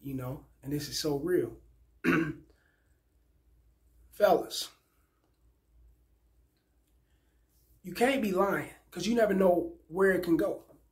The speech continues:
You know, like dude in the video, you never, he never knew how, where it could, you know, where it could, it could went into his favor. You never know. That's why you gotta keep it real, you know? And, um,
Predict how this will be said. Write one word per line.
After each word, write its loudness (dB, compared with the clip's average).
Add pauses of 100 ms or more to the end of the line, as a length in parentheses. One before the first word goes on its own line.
(120)
You -6
know, 0
like -4
dude 6
in 4
the 2
video, -4
you -4
never, -2
he -2
never 0
knew -2
how, -2
where 0
it -6
could, -8
you -6
know, -4 (240)
where 0
it -4
could, 0
it 4
could 0 (100)
went -4
into 0
his 2
favor. -6 (400)
You -10
never 2
know. 2 (600)
That's -8
why 4
you -2
gotta 0
keep -4
it 2
real, -2 (840)
you 0
know? 0 (1300)
And, 0
um, -4